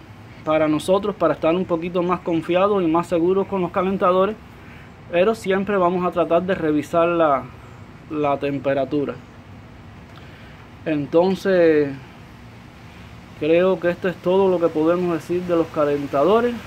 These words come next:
Vimos sus características, las escalas, qué posición, dónde colocarlo, las roturas que pueden tener. Si ponemos más wattajes por litro, no, no es ningún problema.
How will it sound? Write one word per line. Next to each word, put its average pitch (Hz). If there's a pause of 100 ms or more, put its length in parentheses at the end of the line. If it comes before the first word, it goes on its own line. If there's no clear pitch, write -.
(460)
Vimos 175
sus 156
características, 190
las 143
escalas, 185 (1800)
qué 156
posición, 170
dónde 165
colocarlo, 190 (2250)
las 147
roturas 170
que 170
pueden 165
tener. 175 (840)
Si 160
ponemos 160
más 170
wattajes 175
por 156
litro, 190
no, 160
no 165
es 170
ningún 165
problema. 180